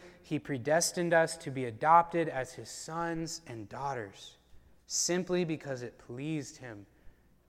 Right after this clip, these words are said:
to do that. That is amazing. That makes our predestination and our adoption even more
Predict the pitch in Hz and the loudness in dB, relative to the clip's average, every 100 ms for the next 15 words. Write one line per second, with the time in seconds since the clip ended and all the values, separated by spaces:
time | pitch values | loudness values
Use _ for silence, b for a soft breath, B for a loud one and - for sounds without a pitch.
0 | - 131 117 127 117 104 101 - _ _ | -14 -10 -8 -8 -6 -8 -10 -14 _ _
1 | _ - - _ _ _ _ - - 147 | _ -20 -20 _ _ _ _ -20 -12 -6
2 | 147 135 127 117 131 143 110 98 92 _ | -4 -4 -6 -6 -6 -6 -8 -12 -16 _
3 | - - _ _ - - 131 160 170 151 | -20 -20 _ _ -20 0 10 10 10 4
4 | 160 147 - 139 147 151 151 139 139 - | -2 -2 -2 4 4 4 -4 -6 -6 -8
5 | 127 127 165 160 175 160 131 127 113 127 | -8 -4 -4 -4 -4 -2 -4 -6 -2 8
6 | 147 151 - 147 135 - 151 180 175 175 | 10 10 6 -6 -6 -8 -4 -2 2 0
7 | 165 - 139 139 156 165 160 160 | 0 -4 -4 0 2 4 2 0